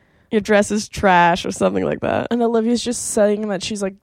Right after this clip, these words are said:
Speaker 2: trying to fake herself into thinking she's okay.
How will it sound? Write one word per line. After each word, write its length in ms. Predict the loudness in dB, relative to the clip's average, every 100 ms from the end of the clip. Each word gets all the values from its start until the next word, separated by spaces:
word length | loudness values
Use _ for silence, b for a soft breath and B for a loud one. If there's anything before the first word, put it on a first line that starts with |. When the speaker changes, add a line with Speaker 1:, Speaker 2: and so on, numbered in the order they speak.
| _
Speaker 2:
trying 380 | -10 -6 -4 -4
to 120 | -6
fake 300 | -6 -4 -4
herself 380 | -4 -4 -4 -4
into 220 | -4 -4
thinking 320 | -4 -4 -6 -6
she's 240 | -6 0
okay. 560 | -2 -2 -6 -4 -6